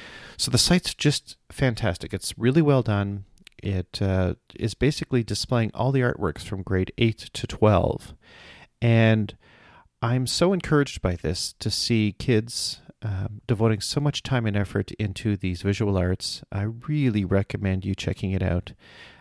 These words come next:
uh, 'cause you know this is coming from the heart and, uh, from these minds of these kids that are coming up and, and looking at what's happening around them and around the world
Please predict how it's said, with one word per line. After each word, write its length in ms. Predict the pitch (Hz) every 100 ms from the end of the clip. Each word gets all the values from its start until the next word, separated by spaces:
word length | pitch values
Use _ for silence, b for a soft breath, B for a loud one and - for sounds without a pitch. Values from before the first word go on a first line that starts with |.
| B
uh, 120 | 110
'cause 200 | 107 123
you 60 | 143
know 100 | 165
this 240 | 180 135
is 100 | 113
coming 260 | - 110 104
from 200 | - 101
the 80 | 92
heart 380 | 92 92 - - -
and, 460 | 98 95 92 92
uh, 140 | - 92
from 260 | - 113
these 260 | 107 95 -
minds 420 | 101 101 101 98
of 100 | -
these 160 | 95 -
kids 320 | - 110 -
that 80 | -
are 80 | -
coming 320 | - 110 107
up 180 | 101 -
and, 200 | 98 98 B B B -
and 200 | 104 98
looking 300 | 113 - 107
at 60 |
what's 200 | - 98
happening 320 | - 110 117 104
around 340 | 101 101 98
them 120 | 98
and 80 | 98
around 260 | 95 98 104
the 60 |
world 480 | 98 98 95 95 -